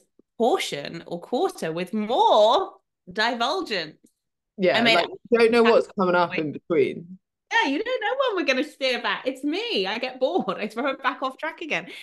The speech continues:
Speaker 1: Um, I made eye contact with a boy in the gym today.
Speaker 2: And what? And what? Who?
Speaker 1: That was it. It was just the first time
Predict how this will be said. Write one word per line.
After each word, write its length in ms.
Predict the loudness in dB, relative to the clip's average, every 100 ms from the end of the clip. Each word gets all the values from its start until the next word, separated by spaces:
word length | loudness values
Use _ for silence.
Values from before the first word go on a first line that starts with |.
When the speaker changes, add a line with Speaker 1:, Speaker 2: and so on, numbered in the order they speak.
| -18 -14 -2
Speaker 1:
Um, 420 | 2 2 0 -8 _ _ -6
I 80 | -2
made 180 | -2 0
eye 140 | 0 0
contact 460 | -6 -8 -8 -10
with 80 | -10
a 60 | -8
boy 240 | -4 -4
in 80 | -6
the 80 | -8
gym 320 | -10 -10 -12
today. 500 | -12 -8 -8 -8 -14 _ _ _ _ _ _ _ _ _ _ _ _ _ _ _ _ _ -2
Speaker 2:
And 180 | 0 2
what? 280 | 0 -2 -6
And 160 | -6 -2
what? 320 | -2 -4 -12 _ _ _
Who? 180 | -2 -2
Speaker 1:
That 120 | -2
was 80 | -8
it. 120 | -12 -14 -18 _ _ _ _ _ _ -2
It 80 |
was 140 | -2 -2
just 120 | -6
the 80 | -4
first 280 | -2 -2 -4 -2
time 360 | -2 -2 -8